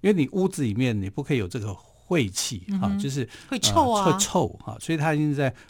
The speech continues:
Speaker 1: 屋子的这个后方。那茅坑下面呢，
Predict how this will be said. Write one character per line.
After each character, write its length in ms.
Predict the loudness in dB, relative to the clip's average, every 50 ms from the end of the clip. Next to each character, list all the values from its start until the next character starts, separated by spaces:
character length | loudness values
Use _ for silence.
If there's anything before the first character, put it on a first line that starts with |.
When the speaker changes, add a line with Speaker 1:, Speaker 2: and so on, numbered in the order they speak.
| _ -4
Speaker 1:
屋 160 | -2 -2 -2
子 180 | 0 -2 -6
的 180 | -6 -4 -6 -6
这 160 | -6 -6 -6
个 240 | -6 -6 -8 -10 -14 -12
后 260 | -4 -2 -2 -2 0
方。 300 | 0 0 0 0 -2 -4 -8 _ -20 -20 -20 -20 _ _ -4
那 140 | 0 0 0
茅 240 | 2 2 2 2 2
坑 220 | 2 2 2 2
下 300 | 2 2 4 4 4 6
面 280 | 6 6 6 6 4 2
呢， 220 | -2 -4 -6 -8